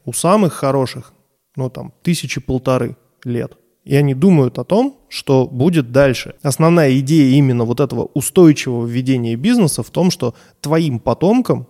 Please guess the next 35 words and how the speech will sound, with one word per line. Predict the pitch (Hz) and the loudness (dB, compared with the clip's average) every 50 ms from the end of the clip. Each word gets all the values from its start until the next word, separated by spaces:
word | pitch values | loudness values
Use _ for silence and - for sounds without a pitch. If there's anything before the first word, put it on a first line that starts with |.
| _ - | _ -2
ресурсы | 135 135 123 - - 196 226 214 - 160 | -2 -2 -2 0 0 0 0 2 0 0
будут | 131 120 120 120 117 | -2 -2 -2 -2 0
доступны | 120 131 127 - - 180 165 - 143 | 0 0 0 0 -2 -4 -2 0 -2
абсолютно | 120 113 - - 131 151 151 127 120 | -2 -2 0 0 2 2 2 2 0
в | 110 - | -4 -4
том | - 139 131 117 | -4 -4 -4 -4
же | 110 120 | -4 -4
объёме, | 117 120 120 120 147 190 226 220 165 131 - _ | -6 -4 -4 -2 -2 0 0 -2 -2 -4 -8 _
в | - | -6
котором | - 123 117 120 123 160 170 151 | -4 -4 -2 0 0 0 0 0
они | 123 123 123 | 0 -2 -2
доступны | 117 117 - - - 117 - 131 117 | -4 -4 -4 -4 -6 -6 -4 -4 -4
тебе. | - - 120 117 127 113 113 _ | -4 -6 -6 -6 -6 -8 -8 _
А | - - 135 135 | -2 0 2 2
уже | 131 127 123 143 143 | 2 2 2 2 2
на | 135 | 2
секундочку | 127 - 151 143 165 156 131 - - 135 | 0 -2 0 0 0 0 0 0 -4 -4
сейчас | - - 131 - - 160 180 220 269 - - - _ _ _ _ - | -2 -2 -2 -2 0 0 2 0 0 -2 -6 -16 _ _ _ _ -6
население | 139 123 - - 147 147 151 143 127 117 117 | -6 -4 -2 0 2 2 2 2 0 -2 -4
Земли | 113 120 127 123 131 151 196 233 240 _ _ _ _ - | -4 -4 -4 -4 -2 -2 -2 -2 -4 _ _ _ _ -6
потребляет | 160 143 - 135 135 135 143 151 156 147 131 123 - | -6 -2 0 0 0 0 2 2 2 2 0 0 -2
ресурсов | - 139 - - 170 139 - - 131 - | -4 -6 -4 -4 -4 -4 -4 -4 -6 -8
столько, | - - 170 196 233 247 - 185 - - _ _ - | -6 -4 -2 -2 -2 -2 -2 -4 -4 -6 _ _ -20
что | - - - 143 | -8 -4 -2 0
нам | 135 143 151 160 156 | 2 2 2 2 2
нужно | 147 156 143 139 151 147 143 139 - _ | 2 2 2 2 0 0 0 -2 -4 _
одна | - 139 131 131 127 139 156 175 185 190 185 | -4 -4 -4 -2 -2 -2 0 2 2 2 0
и | - - - 147 147 | -2 -4 -4 -4 -2
семьдесят | 139 - - 165 151 151 143 127 - 139 - - | -2 -2 -2 -2 -2 -2 -2 -2 -4 -4 -4 0
пять | 151 131 117 - - _ _ | 0 0 0 -2 -4 _ _
Земли. | - 120 120 120 117 113 110 120 139 - _ _ _ | -8 -6 -4 -4 -4 -4 -6 -8 -10 -12 _ _ _
Мы, | - 156 170 170 143 117 - - | 0 2 2 2 2 0 -4 -10
чтобы | - - - 127 120 | -16 -14 -12 -10 -8
вы | 117 117 | -8 -8
понимали, | - 127 120 123 147 190 233 254 247 247 226 | -6 -6 -4 -2 0 0 2 2 2 0 0